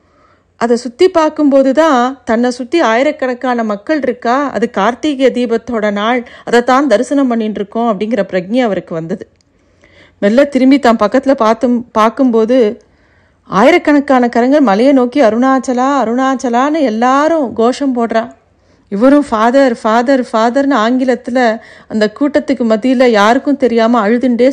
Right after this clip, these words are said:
சொல்லின்னு இருக்கார். அப்போ ரமணாசிரமத்துல கண்களை மூடின்னு ஒருத்தருக்கு மட்டும் இது தெளிவா கேட்டது. அவர் மெல்ல எழுந்துக்கிறார்.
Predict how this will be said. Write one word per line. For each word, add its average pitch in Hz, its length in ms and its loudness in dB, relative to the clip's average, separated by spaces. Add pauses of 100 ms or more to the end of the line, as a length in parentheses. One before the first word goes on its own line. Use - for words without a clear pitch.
சொல்லின்னு 233 300 -2
இருக்கார். - 460 -6 (800)
அப்போ 294 220 4
ரமணாசிரமத்துல 262 960 0
கண்களை 254 520 0
மூடின்னு 233 400 -2
ஒருத்தருக்கு 208 380 -8
மட்டும் 220 640 -2 (260)
இது 190 240 -8
தெளிவா 240 320 0
கேட்டது. 233 600 -4 (640)
அவர் 226 220 0
மெல்ல 220 360 2
எழுந்துக்கிறார். 233 680 2